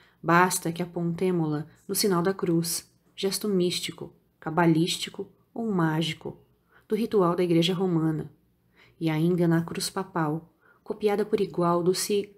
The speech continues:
do signo fenício, introduzida e cultuada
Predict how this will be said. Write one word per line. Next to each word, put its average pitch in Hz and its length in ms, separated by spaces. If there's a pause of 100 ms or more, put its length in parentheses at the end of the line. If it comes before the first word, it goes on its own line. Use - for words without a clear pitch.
(180)
do 185 100
signo 208 400
fenício, 175 640 (360)
introduzida 165 640
e 208 40
cultuada 170 800